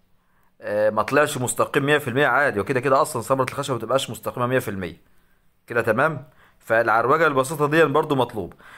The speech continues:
المعاد يا جماعة برضو شباك السرير الكبير، ده ظهر الشباك السرير، واحنا هنشوف مع بعض في المساحات الكبيرة الشغل ده هيبقى شو-، شكله عامل ازاي. هنبدأ نقسم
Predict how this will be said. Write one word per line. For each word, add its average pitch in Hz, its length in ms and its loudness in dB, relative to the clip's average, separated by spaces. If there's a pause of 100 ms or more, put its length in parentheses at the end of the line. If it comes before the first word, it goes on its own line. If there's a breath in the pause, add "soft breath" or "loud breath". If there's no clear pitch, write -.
(220 loud breath)
المعاد 135 240 2
يا 165 80 4
جماعة 151 420 2
برضو 156 460 0
شباك 135 640 0
السرير 143 520 -2
الكبير، 117 720 -6 (300)
ده 101 60 -4
ظهر 123 180 2
الشباك 113 360 -4
السرير، 123 520 -2 (300 loud breath)
واحنا 113 160 -2
هنشوف 127 260 -6
مع 104 140 4
بعض 131 460 0 (560)
في 107 120 -16
المساحات 117 400 -6
الكبيرة 139 600 0 (320 loud breath)
الشغل 131 260 -2
ده 127 100 6
هيبقى 131 180 2
شو-، 135 240 -8
شكله 147 320 0
عامل 123 180 -2
ازاي. 87 340 -8 (1400)
هنبدأ 139 340 0
نقسم 135 580 0